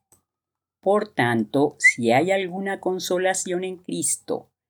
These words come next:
si algún consuelo de amor, si alguna comunión del Espíritu, si algún afecto entrañable, si alguna misericordia,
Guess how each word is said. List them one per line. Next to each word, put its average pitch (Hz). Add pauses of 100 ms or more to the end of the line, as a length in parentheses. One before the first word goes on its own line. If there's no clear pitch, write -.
(180)
si 135
algún 117
consuelo 143
de 165
amor, 175 (580)
si -
alguna 160
comunión 180
del 120
Espíritu, 131 (360)
si -
algún 117
afecto 139
entrañable, 143 (400)
si -
alguna 123
misericordia, 147